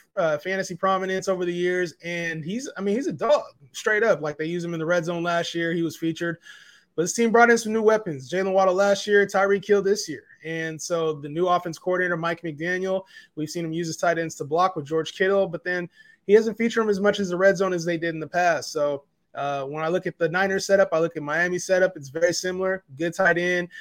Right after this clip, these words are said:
fast receivers who can be in the run game and in the passing game. Deebo Samuel, Tyreek Hill. So it's all there for him, the system setup, but they're gonna be a run-heavy team. And Tua, um, you know, unless Tua's throwing for forty touchdowns somehow,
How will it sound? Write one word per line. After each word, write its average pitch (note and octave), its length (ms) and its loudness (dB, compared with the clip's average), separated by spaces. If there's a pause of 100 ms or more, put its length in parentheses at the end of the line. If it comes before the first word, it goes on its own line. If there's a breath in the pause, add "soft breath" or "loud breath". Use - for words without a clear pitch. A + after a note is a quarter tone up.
(140 loud breath)
fast F3+ 380 2
receivers F#3 420 -2
who F3+ 100 -2
can D#3+ 360 -6
be E3+ 140 -4
in D#3 100 -4
the D3 80 -4
run F#3 240 0
game F#3 320 0
and E3+ 180 -4
in E3 80 -4
the D#3 60 -4
passing F3 420 0
game. F3 480 -2
Deebo B2+ 240 -10
Samuel, F3+ 600 -2 (100)
Tyreek C3 340 0
Hill. F#3+ 360 2 (640 loud breath)
So G3 260 8
it's G3+ 120 4
all C#4 260 12
there B3 320 8
for D3+ 460 -2
him, C#3 80 -8
the D3 60 -8
system A#3 380 -2
setup, F#3 360 0
but D#3+ 120 -10
they're F#3 160 0
gonna G#3 120 2
be G3+ 80 2
a G3 60 6
run-heavy G3 500 0
team. D#3+ 480 -8
And D3 160 -12
Tua, G3+ 560 2 (160)
um, D3+ 400 -8
you D3 100 -12
know, D3 120 -10
unless E3 280 -4
Tua's G3+ 240 4
throwing F#3 200 0
for D#3 100 -16
forty F3+ 240 -2
touchdowns F3 480 -4
somehow, E3+ 380 -4